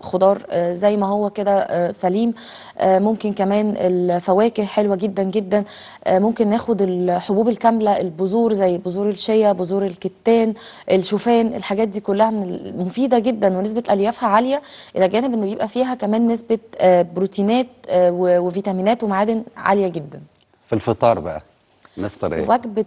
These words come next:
Speaker 1: الفطار، آه، يعني، آه، زي ما النبي عليه الصلاة والسلام وصانا إن إحنا الأول بنبتدي الفطار بالتمر واللبن. آه، ناس كتيرة يمكن بت-، بتبقى خايفة من نقطة التمر دي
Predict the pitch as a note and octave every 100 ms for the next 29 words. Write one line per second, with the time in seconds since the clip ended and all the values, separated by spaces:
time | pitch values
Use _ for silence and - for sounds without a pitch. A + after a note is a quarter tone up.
0 | - F3 E3+ F3 G3+ A3 A#3+ A3+ - -
1 | F3 E3+ - E3 D#3 E3 D#3+ D#3 - D#3+
2 | D#3+ F#3+ G#3 G3 G3+ G#3 F#3+ G3+ G3+ G3
3 | F#3 F#3 G3 G3+ F3 - A3 A3+ G#3+ -
4 | G3+ G#3 F#3+ - A3 G3+ F3+ F3 - F#3+
5 | E3+ - E3 F#3 F3+ G3 E3 D3+ - -
6 | - F3 F3 A3 G3 D#3+ - - - F#3
7 | F#3 - - E3 G#3 A#3+ A#3 A#3 - -
8 | - - F#3 F3+ F#3 A#3 A#3+ G#3+ A#3 A#3+
9 | A#3 A3 G#3+ A#3+ A#3 G#3 F3+ F3+ - -
10 | E3+ - G3 F3 A3+ B3 B3 G#3 G3+ A3+
11 | A#3 G3 - A3+ A#3 F3+ A3